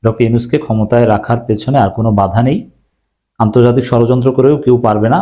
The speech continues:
অতএব বাংলাদেশের জন্য এটা একটা মহা সুযোগ যে বাংলাদেশকে সিঙ্গাপুর, দক্ষিণ কোরিয়া, মালয়েশিয়া বানানোর। অতএব ডক্টর ইউনূস সাস্টেইনেবল হতে যাচ্ছেন বলে আমরা মনে করি।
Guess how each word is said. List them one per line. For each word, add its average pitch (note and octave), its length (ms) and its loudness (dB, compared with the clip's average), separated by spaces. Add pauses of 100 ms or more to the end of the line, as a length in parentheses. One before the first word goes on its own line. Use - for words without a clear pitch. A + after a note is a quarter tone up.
অতএব B2+ 300 0
বাংলাদেশের A2+ 460 -2
জন্য C#3+ 160 -2
এটা A#2 140 0
একটা A2+ 160 -2
মহা A2 200 2
সুযোগ A2+ 400 -2
যে F#2+ 120 -2
বাংলাদেশকে G#2 580 -2 (560)
সিঙ্গাপুর, C3 540 0
দক্ষিণ A#2 340 -2
কোরিয়া, A#2+ 240 0
মালয়েশিয়া G#2 480 -2
বানানোর। D#2 380 -6 (960)
অতএব C3 320 2 (280)
ডক্টর A2+ 220 0
ইউনূস A#2 300 2 (160)
সাস্টেইনেবল D3+ 760 0
হতে G#2+ 200 0
যাচ্ছেন G#2 420 -2
বলে C3 160 0
আমরা A2+ 220 0 (180)
মনে F#2 260 -2
করি। G2 200 -2